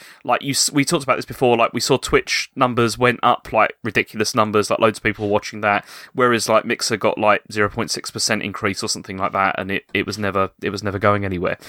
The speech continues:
So they've decided to close it, and the people that,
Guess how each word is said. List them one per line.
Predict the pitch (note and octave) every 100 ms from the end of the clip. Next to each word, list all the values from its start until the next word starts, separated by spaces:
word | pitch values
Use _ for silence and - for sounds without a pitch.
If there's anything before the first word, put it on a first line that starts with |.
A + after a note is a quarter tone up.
| - - - -
So | - F3 D#3+ D#3 - _ -
they've | C3
decided | C#3+ F#3+ G3+ F3
to |
close | - D3 C3 A2
it, | A2 - _ - - -
and | B2 A#2+ B2 - - - _ _ _ _
the | C3
people | - F#3 D#3+ D3+
that, | C#3